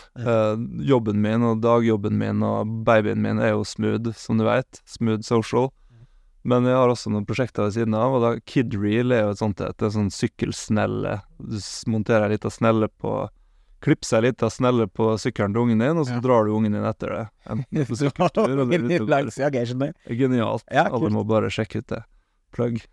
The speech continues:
Speaker 2: plugg.
Speaker 1: Kidreel.
Speaker 2: Kidreel.
Speaker 1: Ok. Ligger i show notes, ja.
Speaker 2: Ja,
Speaker 1: Ok.
Speaker 2: show notes.
Speaker 1: <laughs>
Speaker 2: Ja, i hvert fall da.
Speaker 1: Ja.
Speaker 2: Så, ehm, der, vi lanserte det på Kickstarter,
Speaker 1: Mhm.
Speaker 2: og det eksploderte jo, og vi,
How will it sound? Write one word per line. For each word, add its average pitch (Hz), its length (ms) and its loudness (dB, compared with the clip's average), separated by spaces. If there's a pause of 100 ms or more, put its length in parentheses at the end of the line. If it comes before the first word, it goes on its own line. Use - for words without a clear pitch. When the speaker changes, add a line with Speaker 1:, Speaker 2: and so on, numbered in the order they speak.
(200)
Speaker 2:
plugg. - 220 -6 (140)
Speaker 1:
Kidreel. 127 340 2 (260)
Speaker 2:
Kidreel. 113 460 0
Speaker 1:
Ok. 131 640 -4 (180)
Ligger 165 200 0
i 160 40 0
show 165 200 4
notes, 165 260 0
ja. 151 160 0 (100)
Speaker 2:
Ja, 135 280 0
Speaker 1:
Ok. 120 40 0
Speaker 2:
show 147 220 0
notes. 175 420 0
Speaker 1:
<laughs> - 40 -20 (500)
Speaker 2:
Ja, 285 100 -2
i 151 160 4
hvert 139 160 2
fall 113 200 -2
da. 131 180 2
Speaker 1:
Ja. 151 220 -6 (120)
Speaker 2:
Så, 139 480 4 (140)
ehm, 127 920 2 (920)
der, 147 360 4
vi 156 120 2
lanserte 151 500 2
det 120 80 0
på 123 80 -6
Kickstarter, 135 760 0 (120)
Speaker 1:
Mhm. 110 240 -4 (680)
Speaker 2:
og 139 380 2
det 139 140 2
eksploderte 147 680 -2
jo, 107 140 -2
og 127 80 -2
vi, 127 120 0